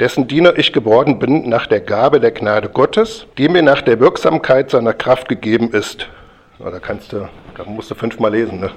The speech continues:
"Mir, dem Allergeringsten von allen Heiligen, ist diese Gnade gegeben worden, den Nationen den unausforschlichen Reichtum des Christus zu verkündigen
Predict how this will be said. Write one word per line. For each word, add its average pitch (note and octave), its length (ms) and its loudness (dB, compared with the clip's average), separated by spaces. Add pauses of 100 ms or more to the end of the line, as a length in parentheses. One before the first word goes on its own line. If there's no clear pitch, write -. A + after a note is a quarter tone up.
(140)
"Mir, F3 180 4
dem F3+ 180 4
Allergeringsten D3+ 680 2
von C3 220 2
allen C3 260 0
Heiligen, C3+ 420 2
ist - 200 -6
diese D3+ 200 0
Gnade A#2+ 360 2
gegeben A#2 480 0
worden, A2+ 380 0 (460)
den A#2+ 120 4
Nationen D#3+ 560 2
den C3+ 160 2
unausforschlichen D#3+ 920 0
Reichtum D3 520 0
des - 220 -6
Christus - 440 -4
zu - 120 -8
verkündigen C3+ 720 -2